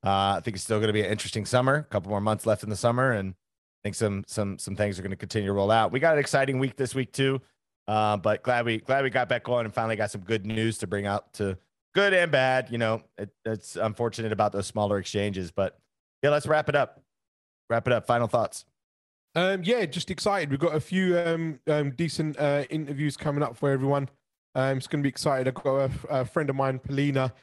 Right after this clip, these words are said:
Speaker 2: She'll be coming on Friday. We've got Bergman on Tuesday, uh, Wednesday, and we've got Harmony Governors now on f-, uh, Thursday. So Wednesday, Thursday, Friday, big interviews. Uh, we'll let everyone know how it goes.
Speaker 1: Yeah, it's, uh, it's exciting times. We smashed through that four hundred likes. We're up to about four hundred twenty at time of recording.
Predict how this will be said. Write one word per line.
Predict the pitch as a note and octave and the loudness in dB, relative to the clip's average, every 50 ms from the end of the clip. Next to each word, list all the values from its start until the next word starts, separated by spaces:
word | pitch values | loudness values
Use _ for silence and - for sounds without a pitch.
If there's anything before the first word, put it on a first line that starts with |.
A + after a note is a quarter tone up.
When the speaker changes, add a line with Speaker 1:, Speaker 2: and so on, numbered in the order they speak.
| _ _ _ _ | _ _ _ _
Speaker 2:
She'll | - - E3+ D3+ | -2 -2 0 0
be | C#3 | 0
coming | - - C#3 C3 B2+ | 0 0 0 0 0
on | B2+ A#2+ | -2 0
Friday. | - D3 C#3 C#3 C3+ C3+ C3 C3+ C3 | 0 0 0 2 2 2 2 0 0
We've | B2 B2 A#2+ | 0 0 0
got | C3+ A#2+ G#2 A#2+ - | -2 -2 -2 -4 -4
Bergman | - D3+ C#3+ C#3 B2+ C3 C3+ B2+ B2+ | -2 0 0 0 -2 -2 -4 -2 -2
on | C3 B2 A#2+ A#2+ | -2 -4 -4 -6
Tuesday, | - - D#3 C#3+ C3+ B2+ B2 C3+ | -6 -2 -2 0 0 -2 -2 -2
uh, | C3+ C3+ C3 C3 | 0 0 0 0
Wednesday, | B2 D3+ D#3 D3+ C#3 B2+ C3 D3 C#3+ C#3+ C#3 B2 - _ _ _ _ - | 0 0 -2 -2 -4 -4 -4 -2 -2 -2 -4 -4 -8 _ _ _ _ -8
and | C3 B2+ B2 | -8 -4 -4
we've | B2+ B2 | -2 -2
got | B2+ B2 | -2 -2
Harmony | - D3+ D3 C#3+ C#3+ C#3 | 0 0 0 0 -2 0
Governors | C3 D3 C#3+ C#3+ C#3+ C#3 B2+ | 0 0 0 2 0 0 0
now | C#3 C#3+ C3+ | 2 0 0
on | |
f-, | C3 B2 - - | 0 -2 -4 -2
uh, | D3+ D3 C#3 C#3 | 0 2 2 0
Thursday. | C3+ - - F3 E3 D3+ B2+ B2+ A#2 | 0 0 0 0 0 0 0 -2 -4
So | - D3 C#3 | -2 -2 -2
Wednesday, | C3 C#3+ E3+ E3+ D#3 C#3+ D#3 C#3+ C#3+ | 0 0 -2 -2 -2 -4 -4 -4 -4
Thursday, | C#3 - D#3 D3 C#3+ B2+ C#3 | -4 -2 -2 -2 -2 -2 -4
Friday, | - - D3 C#3 C3+ C3+ | -4 -2 -2 -2 -2 -2
big | C3 D#3 C3+ | -4 -4 -4
interviews. | C#3+ C#3 C3+ C3+ B2 C3 C#3 C#3 B2 - - _ _ _ _ _ _ _ _ _ - | -6 -6 -8 -6 -4 -2 -2 -2 -2 -6 -10 _ _ _ _ _ _ _ _ _ -4
Uh, | C3 C3 C3+ B2 | -2 0 0 0
we'll | C3+ C#3 | 0 0
let | C#3+ C#3+ | 0 0
everyone | C3+ C3+ C#3 | 0 0 0
know | C#3 C#3 C3+ | 0 0 0
how | C#3 D3 | 0 -2
it | C3+ C3 | -2 0
goes. | D3 E3 D#3+ - - - - _ _ _ _ _ _ _ _ _ _ _ _ _ - | -2 -2 -2 -4 -6 -10 -14 _ _ _ _ _ _ _ _ _ _ _ _ _ -6
Speaker 1:
Yeah, | G2 F2+ F2+ | -4 -4 -2
it's, | F2+ - - - | -4 -6 -4 -2
uh, | G#2 F#2+ F#2 F#2 F2+ F2+ F2+ F2 | 0 0 2 2 2 0 0 -2
it's | - - | -4 -8
exciting | G2 - - - A2+ G#2+ G#2 G2+ F#2+ - | -12 -10 -4 0 0 0 0 0 -2 -2
times. | - A2+ G#2+ G#2+ G#2 G2+ F#2+ - | -2 0 0 0 0 -2 -4 -8
We | F2+ F2 | -10 -12
smashed | - - G#2+ G2+ G#2 G2+ G2+ - - | -10 -6 -4 -2 -2 -2 -2 -4 -6
through | A2 A2 G#2+ | -6 -2 -2
that | G#2 F#2+ E2+ | -2 -2 -2
four | - - G2+ G#2 G2 | -4 0 0 2 2
hundred | G#2+ G#2 G2 F#2+ D2 | 2 2 0 0 0
likes. | G2 G#2 G2 - - _ - G2+ F#2+ - - | 2 2 2 0 -2 _ -6 -6 -6 -6 -8
We're | E2+ E2+ | -8 -8
up | - - | -6 -6
to | - | -4
about | F#2 F2+ D#2+ - - | -2 -2 -2 -2 -4
four | - F#2+ F2 | -6 -4 -4
hundred | G2 F#2 F2+ - - | -4 -4 -6 -8 -12
twenty | - - G2+ G#2 G2+ G2+ F#2+ | -8 -4 -2 -2 0 0 -2
at | F2+ - | -4 -2
time | - G2+ F#2+ F#2 | -2 -2 -2 -2
of | E2+ | -4
recording. | F2 - - G#2+ G#2 G#2+ A2 A#2+ A#2+ A#2 | -8 -4 0 2 4 4 4 4 2 0